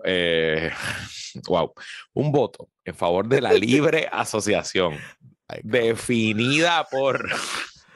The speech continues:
Speaker 2: <laughs> Dale, dale,
Speaker 1: Nidia
Speaker 2: dale.
Speaker 1: Velázquez, Jennifer González.
Speaker 2: Unas
Speaker 1: Y
Speaker 2: mujeres ahí, unas mujeres ahí. Ajá.
Speaker 1: las mujeres esas, las mujeres esas. Y
Speaker 2: Ajá.
Speaker 1: al-, algunos congresistas, algunos, algunos,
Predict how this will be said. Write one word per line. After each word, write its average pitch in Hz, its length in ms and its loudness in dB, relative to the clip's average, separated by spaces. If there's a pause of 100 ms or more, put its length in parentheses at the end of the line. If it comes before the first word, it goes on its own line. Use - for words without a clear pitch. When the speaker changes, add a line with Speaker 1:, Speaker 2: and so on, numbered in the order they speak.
(340)
Speaker 2:
<laughs> - 0 -
Dale, 175 1700 8 (320)
dale, - 220 -6
Speaker 1:
Nidia 175 560 4
Speaker 2:
dale. 185 120 2
Speaker 1:
Velázquez, 147 580 -2 (160)
Jennifer 185 580 0
González. 147 540 -2 (100)
Speaker 2:
Unas 151 180 6
Speaker 1:
Y 185 40 4
Speaker 2:
mujeres 196 340 12
ahí, 165 360 8 (140)
unas 160 220 0
mujeres 175 300 2
ahí. 104 260 -2
Ajá. 113 200 -4
Speaker 1:
las 170 120 0
mujeres 226 420 2
esas, 139 260 -6
las 160 120 -4
mujeres 196 360 0
esas. - 140 -18 (420)
Y 127 200 0
Speaker 2:
Ajá. 143 80 4
Speaker 1:
al-, 156 200 -2 (260)
algunos 214 360 0
congresistas, - 680 -2 (140)
algunos, - 460 2 (120)
algunos, - 420 2